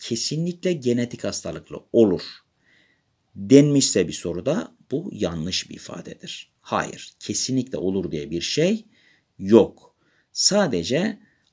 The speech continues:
akraba evliliklerinde genetik hastalıkların oluşma ihtimali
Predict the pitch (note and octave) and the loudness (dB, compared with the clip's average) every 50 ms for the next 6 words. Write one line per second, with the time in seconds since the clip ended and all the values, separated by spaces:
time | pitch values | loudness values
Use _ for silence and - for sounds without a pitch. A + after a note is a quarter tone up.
0 | - - G2 - - - A2 A2 A2+ C#3 F3+ F#3 - D3+ C3+ A2 G#2 G2+ F#2 F2 | -14 -14 -14 -12 -6 -4 -2 0 2 2 2 2 2 2 0 2 2 0 -2 -4
1 | - - D#2+ D#2+ E2 D#2 D#2 D2+ D2+ D#2 F2 F#2+ G#2+ A3+ F3 F#3 - G3+ G3 F#3+ | -6 -6 -6 -6 -6 -6 -8 -8 -6 -4 -4 -2 -2 -2 -2 -2 0 -2 -2 -2
2 | - - F#3 F#3 F3 F3 F3+ F#3 F#3 F3+ F3+ F3 F3 F3 E3+ - - E3+ F3 F#3 | 0 -2 -2 -2 -2 0 2 2 2 2 2 2 0 0 0 -2 -4 -4 -4 -4
3 | F#3 - D#3 C#3 C3 - - A#2 G2+ E2+ D2+ D2 - - E2+ A#2 D#3 G3 F#3+ | -2 -2 -4 -4 -4 -4 -4 -4 -4 -4 -6 -8 -10 -6 -4 -2 -2 -2 -4